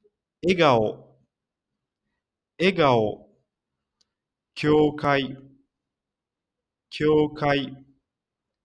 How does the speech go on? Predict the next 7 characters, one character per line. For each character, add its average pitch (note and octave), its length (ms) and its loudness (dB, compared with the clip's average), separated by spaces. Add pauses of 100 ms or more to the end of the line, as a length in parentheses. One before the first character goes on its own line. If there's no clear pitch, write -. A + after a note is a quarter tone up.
(480)
お A#2+ 140 -6
出 F#3 180 2
口、 C3 640 -6 (1500)
お A#2+ 160 -4
出 F3+ 180 2
口。 C3+ 640 -6 (1300)
左、 C#3+ 800 -6